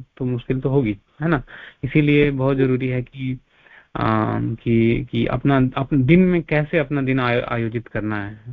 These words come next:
पूरा दिन जो है, आ, किस, क्या देखना है, क्या सुनना है, क्या खाना है, किसके साथ समय बिताना है,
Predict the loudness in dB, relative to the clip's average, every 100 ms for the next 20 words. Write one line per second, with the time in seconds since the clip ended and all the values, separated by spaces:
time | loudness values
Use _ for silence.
0 | -14 -14 _ _ -4 -2 0 0 2 2
1 | 0 -2 -14 -20 -20 -20 _ 0 2 4
2 | 2 0 0 -2 -4 0 0 2 0 0
3 | 0 0 0 -2 -4 -2 -2 0 -2 0
4 | 2 2 0 -2 -4 -8 -12 _ -2 -2
5 | -2 -4 0 2 2 0 -4 -6 -8 -4
6 | -2 0 -2 -2 -2 0 0 0 0 0
7 | -2